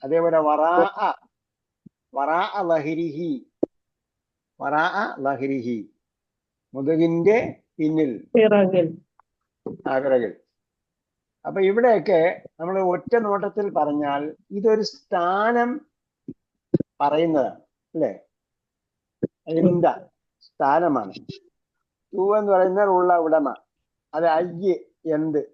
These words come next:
Speaker 1: പുല്ല് എല്ലാം. പുല്ല് ഭാഗം എന്താണ്? ഒരു അംശം, ഒരു ഭാഗം പറയുന്നതാണ്. ഗൈറ് അല്ലാത്ത ഫൗക സ്ഥാനമാണ്. ബഅദ ശാ-, ഏ,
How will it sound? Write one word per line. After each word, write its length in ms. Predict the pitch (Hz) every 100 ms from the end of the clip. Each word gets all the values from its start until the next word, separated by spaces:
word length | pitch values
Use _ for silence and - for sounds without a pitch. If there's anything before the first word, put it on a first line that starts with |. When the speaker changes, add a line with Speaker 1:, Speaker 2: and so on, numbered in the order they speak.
| _ -
Speaker 1:
പുല്ല് 360 | 170 185 196 202
എല്ലാം. 460 | 160 156 160 131 - _ 175
പുല്ല് 300 | 196 233 247
ഭാഗം 340 | 214 196 196
എന്താണ്? 460 | 175 165 160 165 - _ _ 294 - -
ഒരു 300 | 156 135 170 - _ -
അംശം, 560 | 139 165 170 208 180
ഒരു 80 | 156
ഭാഗം 640 | 143 131 143 165 165 208 196
പറയുന്നതാണ്. 560 | 127 131 131 120 98 92 _ _ _ _ _ _ _ _ _ _ _ _ -
ഗൈറ് 280 | 151 175 202
അല്ലാത്ത 560 | 214 156 151 139 151 -
ഫൗക 420 | 160 196 208 254
സ്ഥാനമാണ്. 720 | - 196 156 165 156 139 143
ബഅദ 480 | 135 147 170 185 220
ശാ-, 640 | 190 151 143 - _ 156
ഏ, 180 | 151